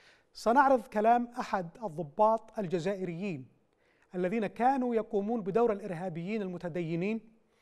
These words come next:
في تسعينيات القرن الماضي، في العشرية السوداء كما يسمونها، بعد فوز الإسلاميين في الجزائر بال-، في الانتخابات انقلب عليهم الجيش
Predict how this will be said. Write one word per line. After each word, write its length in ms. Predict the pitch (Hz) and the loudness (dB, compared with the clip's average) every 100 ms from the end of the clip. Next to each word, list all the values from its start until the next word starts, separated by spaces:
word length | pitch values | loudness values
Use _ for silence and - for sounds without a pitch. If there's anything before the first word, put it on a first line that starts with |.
| _ _ _ _ | _ _ _ _
في 200 | - 180 | -12 -8
تسعينيات 720 | 208 180 208 202 202 233 185 | -8 -4 -2 0 0 0 -2
القرن 300 | 170 202 185 | -4 -4 -2
الماضي، 460 | 175 185 156 131 - _ _ _ _ _ _ _ _ _ _ _ _ _ _ _ _ _ _ _ | -4 -2 -4 -8 -16 _ _ _ _ _ _ _ _ _ _ _ _ _ _ _ _ _ _ _
في 380 | - 175 175 185 | -8 -8 -6 -8
العشرية 420 | 170 - 202 196 | -8 -6 -2 -2
السوداء 420 | - 185 170 180 | -2 -4 0 0
كما 220 | 170 170 | -2 -6
يسمونها، 640 | 156 - 160 165 139 123 123 _ _ _ _ _ - | -6 -8 -8 -6 -8 -12 -20 _ _ _ _ _ -6
بعد 180 | 170 - | -6 -2
فوز 220 | 196 175 | -2 -2
الإسلاميين 520 | 160 - 175 175 196 | -6 -6 -4 -4 -6
في 100 | 190 | -8
الجزائر 560 | 143 160 175 165 175 - _ _ _ _ _ _ | -8 -4 -2 -2 -4 -8 _ _ _ _ _ _
بال-، 180 | 170 151 | -10 -8
في 80 | 180 | -8
الانتخابات 600 | 165 - - 160 202 226 - _ _ | -8 -6 -6 0 -2 -2 -12 _ _
انقلب 340 | 180 202 226 190 | -4 2 2 4
عليهم 340 | 190 165 170 | 2 -2 -4
الجيش 400 | 147 208 233 | -2 0 0